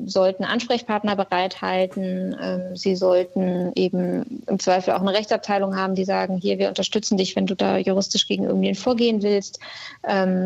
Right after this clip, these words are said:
man sollte eben das Gefühl haben, dass man damit nicht alleine ist, sondern dass man sich an Menschen wenden kann. Ich habe das Glück, dass das beim Spiegel grundsätzlich so ist, ähm, und dass eben auch dieser Schutzkodex unterzeichnet wurde.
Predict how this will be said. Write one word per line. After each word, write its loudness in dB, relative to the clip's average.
man 2
sollte 2
eben 2
das -2
Gefühl 0
haben, 0
dass -2
man 0
damit 0
nicht -2
alleine 0
ist, -6
sondern 0
dass -2
man 4
sich -2
an 2
Menschen 0
wenden 4
kann. 2
Ich -2
habe -2
das 0
Glück, 2
dass -2
das -2
beim 2
Spiegel 2
grundsätzlich 0
so 0
ist, -2
ähm, 2
und 0
dass -2
eben 0
auch -2
dieser -2
Schutzkodex 0
unterzeichnet 0
wurde. 4